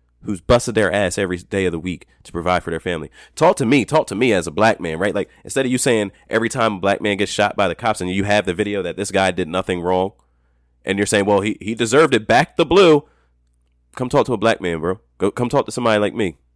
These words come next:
Come talk to you. Talk to somebody who's been pulled over and been in situations that was kinda scary.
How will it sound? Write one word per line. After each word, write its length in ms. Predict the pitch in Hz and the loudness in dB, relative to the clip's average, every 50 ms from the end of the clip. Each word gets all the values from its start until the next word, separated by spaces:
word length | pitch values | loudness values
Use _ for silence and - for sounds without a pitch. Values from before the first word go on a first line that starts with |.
| _ _ _ _ _ _ _ _ _ _ | _ _ _ _ _ _ _ _ _ _
Come 140 | - 113 113 | -6 -4 0
talk 200 | - 127 110 - | 2 2 2 2
to 80 | - 107 | 0 0
you. 240 | 113 117 98 80 - _ _ _ _ | 0 0 0 -2 -4 _ _ _ _
Talk 140 | - 120 117 | -4 -2 -2
to 60 | - 110 | -2 -4
somebody 200 | 120 120 113 120 | -2 0 0 0
who's 100 | 120 101 | 0 0
been 140 | 107 113 107 | 0 0 0
pulled 200 | - 123 113 110 | 0 0 2 4
over 220 | 117 117 104 104 98 | 4 4 2 0 -2
and 80 | 95 85 | 0 2
been 120 | 110 113 | 2 2
in 80 | 107 95 | 2 0
situations 720 | - 104 - - 92 90 90 85 - 78 76 - - _ _ | -2 -6 -6 -2 -2 -2 -2 -2 -6 -10 -12 -14 -18 _ _
that 200 | - 92 95 90 | -2 0 0 0
was 120 | 87 87 - | 0 0 0
kinda 260 | 135 120 113 101 101 | 2 4 4 4 2
scary. 460 | - - 113 95 85 76 69 69 | 0 2 2 2 2 0 -2 -6